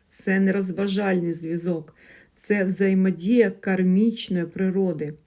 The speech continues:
де час усе ставить на все на свої місця. Інколи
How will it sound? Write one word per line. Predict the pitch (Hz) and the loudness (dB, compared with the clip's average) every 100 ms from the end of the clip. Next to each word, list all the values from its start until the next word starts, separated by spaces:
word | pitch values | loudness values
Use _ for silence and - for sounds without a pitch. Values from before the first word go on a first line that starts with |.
| _ | _
де | 175 151 190 170 151 - _ _ _ _ _ _ _ - - - - - - | -8 0 2 2 -4 -14 _ _ _ _ _ _ _ -20 -20 -20 -20 -20 -12
час | - 233 208 226 240 - _ _ - | 2 4 4 0 -4 -12 _ _ -4
усе | 208 - 214 | -4 2 2
ставить | 214 - 196 196 202 - | 2 -2 0 0 -2 -4
на | 180 | -8
все | 180 - 208 | -6 -4 -2
на | 202 185 | 0 -2
свої | - 185 | -2 0
місця. | 196 190 - - 180 156 - _ _ _ _ _ _ - _ - _ _ _ _ _ _ _ _ _ _ _ - | 2 2 -2 -6 -6 -6 -14 _ _ _ _ _ _ -20 _ -20 _ _ _ _ _ _ _ _ _ _ _ -2
Інколи | 233 254 269 240 185 175 175 | 4 6 6 6 4 2 -2